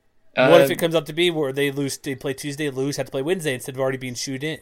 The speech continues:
Speaker 1: or
Speaker 2: Mm-hmm.
Speaker 1: put into that Thursday spot?
Speaker 2: It, it could come down to that, yeah.
Speaker 1: And then Air Force would have to play Tuesday, Wednesday. If they win Thursday, they're already at a disadvantage of being, uh,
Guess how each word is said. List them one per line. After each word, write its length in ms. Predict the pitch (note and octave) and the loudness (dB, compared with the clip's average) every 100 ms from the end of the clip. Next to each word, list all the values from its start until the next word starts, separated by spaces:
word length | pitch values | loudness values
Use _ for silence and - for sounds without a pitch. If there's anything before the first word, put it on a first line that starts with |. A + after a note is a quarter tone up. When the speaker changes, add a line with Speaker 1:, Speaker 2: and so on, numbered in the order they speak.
| _ - | _ -4
Speaker 1:
or 60 | |
Speaker 2:
Mm-hmm. 160 | B2+ C3 | -2 0
Speaker 1:
put 180 | C3 D3 | -2 -2
into 240 | D#3+ - | -4 -4
that 180 | B2+ B2 | -6 -4
Thursday 280 | E3+ C#3+ G#2 | -4 -4 -8
spot? 360 | - F#2+ G2 - | -10 -12 -14 -2
Speaker 2:
It, 220 | C#3+ B2+ | 0 0
it 300 | B2+ A2 B2+ | -2 -4 -2
could 180 | C#3 - | -2 -2
come 120 | C3+ | 0
down 180 | B2+ C3 | 2 2
to 80 | A#2 | 2
that, 160 | A2 | 0
yeah. 160 | A#2+ B2 - _ _ - - | -2 -4 -8 _ _ -20 -14
Speaker 1:
And 100 | C#3 | -6
then 100 | C3+ | 0
Air 140 | D3 E3 | 4 4
Force 260 | D#3+ C#3+ C#3 | 4 0 0
would 100 | C3 | -2
have 100 | B2+ | -2
to 80 | B2+ | -4
play 460 | - B2+ B2 B2+ - _ - | -4 -2 -2 -4 -8 _ -6
Tuesday, 400 | C#3+ C#3 D3 C#3+ | -4 0 2 2
Wednesday. 340 | C3 C3 D3 | 2 0 0
If 80 | C#3+ | 0
they 80 | B2+ | -2
win 220 | C3 B2 | -2 -4
Thursday, 500 | A#2 B2 C3 D#3 D#3+ | -2 -2 2 2 4
they're 140 | C3+ | 4
already 240 | C3+ D3 D3 | 4 4 2
at 120 | A#2 | 2
a 40 | |
disadvantage 600 | A#2 B2 A#2 A#2+ B2 B2 | -2 -4 -4 -2 -4 -4
of 100 | A#2 | -6
being, 220 | B2+ A#2+ | -6 -4
uh, 160 | A2+ | -4